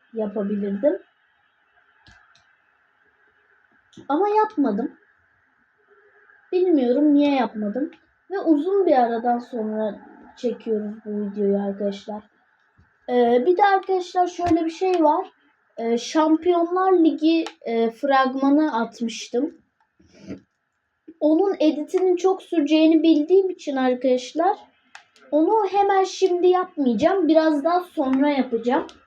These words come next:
Çünkü hemen şimdi yapmak şey olmaz ya. Bir dakika,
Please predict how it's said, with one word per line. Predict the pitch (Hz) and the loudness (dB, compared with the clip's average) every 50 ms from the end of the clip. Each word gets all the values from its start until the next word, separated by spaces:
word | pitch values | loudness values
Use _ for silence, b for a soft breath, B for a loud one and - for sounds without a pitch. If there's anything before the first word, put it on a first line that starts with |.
| _ _ _ _ _ _ _ _ _ _ _ _ _ _ _ _ _ _ _ _ | _ _ _ _ _ _ _ _ _ _ _ _ _ _ _ _ _ _ _ _
Çünkü | _ - 339 359 370 403 | _ -8 -4 -4 -2 0
hemen | 415 415 403 415 415 403 | 0 0 2 2 2 0
şimdi | 392 392 - 381 370 370 370 381 381 | 0 -2 -6 -4 -4 -2 -2 0 0
yapmak | 381 370 381 381 381 392 392 381 - _ | 0 0 -2 -4 -6 -6 -6 -8 -10 _
şey | - - 330 311 302 294 | -14 -6 -2 0 0 0
olmaz | 294 285 285 285 302 294 285 277 240 226 | 0 0 0 0 0 -2 -4 -8 -10 -8
ya. | 220 214 208 202 208 208 214 - _ _ _ _ _ _ _ _ - - _ _ _ _ _ _ _ _ _ _ _ _ _ _ _ _ 285 | -8 -8 -8 -8 -10 -14 -16 -20 _ _ _ _ _ _ _ _ -20 -20 _ _ _ _ _ _ _ _ _ _ _ _ _ _ _ _ -10
Bir | 262 247 | -8 -6
dakika, | 247 208 202 - - _ - 214 208 202 | -6 -6 -8 -10 -16 _ -14 -14 -12 -12